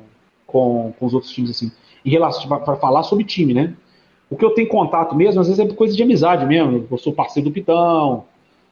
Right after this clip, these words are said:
é, tem outro, um outro parceiro ali e tal, mas relacionada a,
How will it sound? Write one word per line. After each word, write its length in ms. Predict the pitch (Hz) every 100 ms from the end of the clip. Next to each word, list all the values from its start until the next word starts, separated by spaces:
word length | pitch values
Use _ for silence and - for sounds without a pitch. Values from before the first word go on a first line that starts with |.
| _ -
é, 440 | 123 123 120 110 104 101 _ _ _ _ _
tem 100 | 143
outro, 300 | 143 147 156
um 120 | 156 160
outro 200 | 147 151
parceiro 380 | 139 - 147 151
ali 380 | 156 185 180
e 40 | 156
tal, 320 | 156 165 175
mas 260 | 160 147 - _ _ -
relacionada 800 | 196 226 - 214 160 160 151 151
a, 760 | 139 139 135 127 113 104